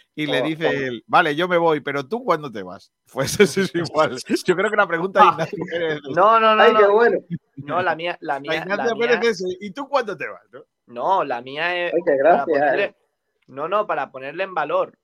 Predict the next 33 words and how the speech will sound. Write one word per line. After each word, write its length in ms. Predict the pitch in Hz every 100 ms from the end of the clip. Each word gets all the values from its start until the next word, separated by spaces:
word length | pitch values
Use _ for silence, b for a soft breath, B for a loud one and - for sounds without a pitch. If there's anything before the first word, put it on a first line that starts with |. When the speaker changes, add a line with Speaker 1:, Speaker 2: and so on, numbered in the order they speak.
| _ _
Speaker 2:
de 640 | 139 135 143 135 - -
una 360 | - 165 160 160
cosa 280 | 160 175 175
que 100 | 160
hizo 340 | 156 - 214 -
en 120 | 151
el 140 | 139
último, 280 | 143 151 151
o 120 | 139 123
que 140 | 120
quería 300 | 117 113 147
hacer 260 | 151 156 175
en 160 | 156 131
el 80 |
último 280 | 127 135 143
partido, 300 | 139 139 170
que 100 | 156
yo 120 | 117
sé, 260 | 120 143 -
pero, 300 | - 98 95 _ _ _ _ _ _ _ - _
mm, 160 | - 117 _ _ _
creo 400 | - 131 139 143
que 220 | 151 139
no 240 | 135 135 135
quieren 400 | - 135 135 131
que, 680 | 127 120 117 110 110 107 107
que 140 | 110
salga 440 | - 110 107 104 101
a 40 |
la 100 | 98
luz. 160 | 127 _ b b b b
Pero 160 | 120 143
bueno, 260 | 160 123